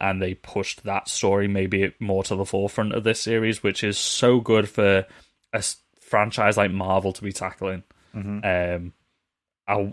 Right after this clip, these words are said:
Speaker 1: I'm interested to see just how far they go, 'cause they lent heavily into the grief aspect of, uh,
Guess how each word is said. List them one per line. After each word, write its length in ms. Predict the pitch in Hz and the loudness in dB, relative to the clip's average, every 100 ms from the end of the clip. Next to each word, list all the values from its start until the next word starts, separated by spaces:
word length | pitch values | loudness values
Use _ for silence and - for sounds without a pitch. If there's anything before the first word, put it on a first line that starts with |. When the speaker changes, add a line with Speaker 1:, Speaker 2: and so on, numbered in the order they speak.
| - | 0
Speaker 1:
I'm 140 | 107 110 | 2 2
interested 440 | 117 123 - 117 | 2 2 0 -2
to 60 | - | -2
see 220 | 107 104 | 0 0
just 300 | - 117 - | 0 -2 2
how 160 | 117 | 2
far 240 | - 117 117 | 4 4 4
they 100 | 113 | 4
go, 220 | 117 101 | 4 4
'cause 180 | - 107 | 2 4
they 140 | 131 | 6
lent 260 | 123 151 - | 6 6 2
heavily 540 | - 113 113 110 110 | 2 2 4 2 2
into 240 | 104 104 101 | 2 0 -6
the 100 | 101 | -4
grief 340 | 101 98 - | -2 -4 -2
aspect 520 | 101 - - 101 - | -6 -6 -4 -4 -2
of, 340 | 98 98 - - - | -4 -4 -10 -18 -4
uh, 260 | 101 92 | 0 0